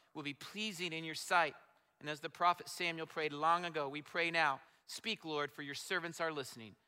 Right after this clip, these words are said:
And all God's people said, "Amen." You can have a seat.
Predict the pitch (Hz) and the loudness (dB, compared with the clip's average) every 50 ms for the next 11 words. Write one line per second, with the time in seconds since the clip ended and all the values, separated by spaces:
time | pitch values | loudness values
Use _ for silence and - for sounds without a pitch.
0 | _ - - 123 131 143 135 147 143 131 - - 156 147 - 147 156 - - - | _ -10 -4 -2 -2 0 0 0 0 0 -2 -4 -8 -8 -8 -8 -8 -6 0 4
1 | 190 185 196 214 196 - - _ _ _ _ _ _ _ _ - - - 123 131 | 6 6 6 6 4 -2 -10 _ _ _ _ _ _ _ _ -18 -14 -8 -6 -6
2 | 135 147 147 139 139 151 151 165 160 160 160 143 147 - - - 190 165 143 - | -4 -2 -2 -2 -2 -4 -4 0 4 4 4 4 2 -2 -2 -2 -2 -2 -2 -4
3 | - - | -10 -16